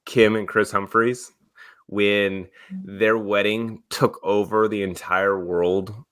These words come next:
for months and months and months. And I was at T M Z at the time. So it was just like every day there needed to be a new story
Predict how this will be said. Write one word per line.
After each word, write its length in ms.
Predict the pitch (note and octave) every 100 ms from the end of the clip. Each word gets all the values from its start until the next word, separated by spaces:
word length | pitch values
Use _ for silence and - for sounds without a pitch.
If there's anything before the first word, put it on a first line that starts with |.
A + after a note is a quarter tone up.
| _
for 500 | _ F#2+ F2 F2 D#2+ - _ _ _
months 640 | F#2 G#2+ B2 C3+ C#3 C#3 A#2+
and 80 |
months 300 | A#2 A2+ G#2+
and 100 | G2
months. 400 | F#2 F2+ F2+ - -
And 200 | F#2 F#2
I 60 |
was 120 | F#2 F2+
at 120 | D2
T 120 | G2+
M 80 | F2+
Z 100 | E2+
at 80 | D#2+
the 60 |
time. 300 | - E2+ E2+
So 260 | - E2+ E2+ - - - -
it 100 | A#2
was 160 | G#2+
just 120 | F#2+ F#2+
like 180 | F#2+ F#2+
every 320 | B2+ A#2+ B2+
day 320 | A2+ A2 G#2+
there 140 | G2+ G2
needed 320 | G#2 G2 F2+
to 60 | F#2+
be 160 | G2
a 40 | F#2+
new 240 | G2+ G#2
story 760 | - - A2 G2+ G2+ G2 F#2+